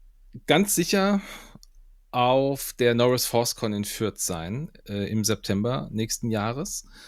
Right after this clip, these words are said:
Das ist quasi so sicher wie das Amen in der Kirche. Die Frage ist, was wir da machen werden. Das ist noch in der Klärung,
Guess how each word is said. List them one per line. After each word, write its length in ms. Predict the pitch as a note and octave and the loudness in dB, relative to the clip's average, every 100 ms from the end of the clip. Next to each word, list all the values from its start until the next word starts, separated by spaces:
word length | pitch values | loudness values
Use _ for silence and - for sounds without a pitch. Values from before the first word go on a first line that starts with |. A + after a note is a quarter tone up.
| - - | -20 -4
Das 220 | - A#2+ | 0 2
ist 200 | B2+ - | 2 -2
quasi 420 | - G#2 A#2 A#2+ A2+ | 2 2 4 0 -4
so 140 | A#2 | -2
sicher 340 | B2 C3 A#2+ | 0 2 0
wie 100 | A2 | 0
das 200 | A#2 A2 | 0 -2
Amen 340 | - G#2+ A#2+ G#2 | -2 -4 -2 -2
in 140 | G#2+ | -2
der 120 | G#2 | -2
Kirche. 480 | G#2 - A2+ C3+ C3+ | -4 -2 0 0 -2
Die 120 | A#2 | -2
Frage 440 | A2 - G2+ A2 G2+ | -2 2 2 2 0
ist, 240 | G#2 G#2+ | 0 0
was 240 | G2+ G2+ G#2+ | 0 0 -2
wir 80 | |
da 140 | G2+ F#2+ | 0 0
machen 340 | F#2+ - F2 | 0 -2 -6
werden. 380 | D#2+ D2 E2+ G#2+ - - C#3 - | -6 -6 -2 -4 -4 -14 -8 0
Das 200 | A#2+ - | 0 2
ist 160 | - | 0
noch 100 | B2+ | -2
in 80 | B2 | 0
der 140 | G#2+ | -2
Klärung, 600 | G2+ G2+ A2 C#3 C#3 C#3+ | 0 2 2 2 0 -2